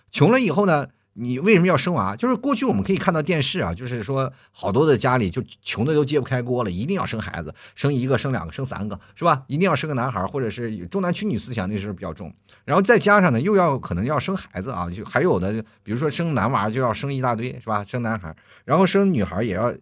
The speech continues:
也要再一定要生个孩子啊，生个男孩儿，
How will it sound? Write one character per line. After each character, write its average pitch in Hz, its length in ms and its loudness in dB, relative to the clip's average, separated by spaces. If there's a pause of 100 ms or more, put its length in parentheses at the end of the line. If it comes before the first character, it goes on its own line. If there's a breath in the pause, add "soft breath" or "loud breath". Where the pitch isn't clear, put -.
(120)
也 101 120 -2
要 127 140 4 (380)
再 135 160 0
一 101 180 -2
定 139 100 -4
要 117 140 2
生 120 180 -4
个 101 60 -2
孩 87 280 -8
子 90 120 -6
啊， 92 140 -6
生 120 180 -4
个 107 60 0
男 87 200 -6
孩 82 80 -10
儿， 67 100 -14